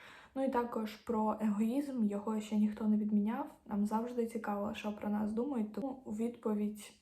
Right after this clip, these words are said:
повністю забити на думку оточуючих з вірогідністю вісімдесят відсотків точно ні.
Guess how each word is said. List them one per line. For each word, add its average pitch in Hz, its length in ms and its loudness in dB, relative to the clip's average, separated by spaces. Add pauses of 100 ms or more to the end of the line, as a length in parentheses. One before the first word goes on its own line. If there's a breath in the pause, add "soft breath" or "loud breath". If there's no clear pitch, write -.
(120)
повністю 220 560 4
забити 208 680 -2 (1040)
на 208 200 2
думку 208 340 4
оточуючих 220 880 -2 (800)
з 214 100 -6
вірогідністю 220 880 2
вісімдесят 208 680 2
відсотків 233 600 -6 (920 loud breath)
точно 226 440 -2
ні. 190 280 -2